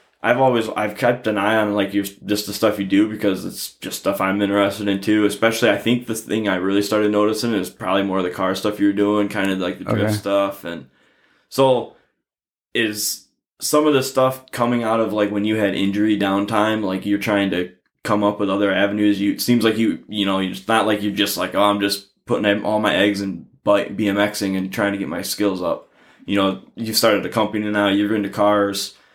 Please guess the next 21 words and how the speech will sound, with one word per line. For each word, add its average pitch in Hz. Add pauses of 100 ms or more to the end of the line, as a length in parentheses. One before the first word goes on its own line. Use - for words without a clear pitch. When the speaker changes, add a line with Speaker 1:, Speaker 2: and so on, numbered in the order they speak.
Speaker 2:
Mm-hmm. 98
Speaker 1:
you 104
know, 104
you're 98 (200)
gotten 101
a 92
dirt 113
bike 104
now, 101
I 101
know, 98
so 101
you're 110
into 123
a 101
lot 95
of 98
other 98
different 98
things 95
too. 90